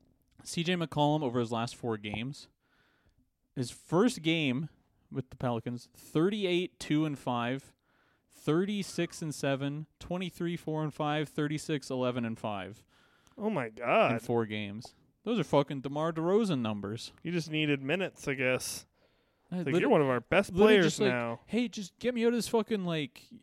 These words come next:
Speaker 1: yeah, oh, Dame, he's never gonna leave. He's never gonna leave." It's like, yeah, like, you have such, like, a good young core that you could just trade these fucking idiots away and have, like, a good team in four years. What's that? "Now we need Dame, man." It's like,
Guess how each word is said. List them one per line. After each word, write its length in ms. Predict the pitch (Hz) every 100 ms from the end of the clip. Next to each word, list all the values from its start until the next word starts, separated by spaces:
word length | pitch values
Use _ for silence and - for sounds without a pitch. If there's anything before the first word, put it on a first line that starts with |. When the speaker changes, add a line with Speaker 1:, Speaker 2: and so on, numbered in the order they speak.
| _ -
Speaker 1:
yeah, 200 | 135 120
oh, 320 | 107 156 113
Dame, 600 | 98 - 143 170 123 - -
he's 260 | - 185 160
never 240 | 170 147
gonna 220 | 120 107
leave. 220 | 107 107 117
He's 140 | 143
never 240 | 156 170
gonna 220 | 135 127 127
leave." 480 | 175 156 95 - _ _ _ _ _ -
It's 80 |
like, 100 | 220 -
yeah, 240 | 190 220 185
like, 200 | 180 196
you 120 | 190
have 120 | 190
such, 240 | - 208 208
like, 120 | 185
a 60 |
good 260 | 165 156 180
young 380 | 139 147 175 165
core 280 | 160 175 170
that 100 | 151
you 60 |
could 80 | 147
just 180 | 147 -
trade 260 | - 170
these 160 | 165 156
fucking 340 | - 165 156
idiots 260 | 156 160 -
away 300 | 143 147 165
and 100 | 143
have, 140 | 139
like, 100 | 156
a 80 | 135
good 240 | 127 135 -
team 240 | 151 160
in 80 | 131
four 300 | - 117 113
years. 440 | 110 110 123 - _ _ _ _ -
What's 160 | 143
that? 100 | 131
"Now 160 | 135 131
we 80 | 127
need 280 | 151 147 160
Dame, 360 | 165 170 135
man." 220 | 117 151 180
It's 80 |
like, 80 | -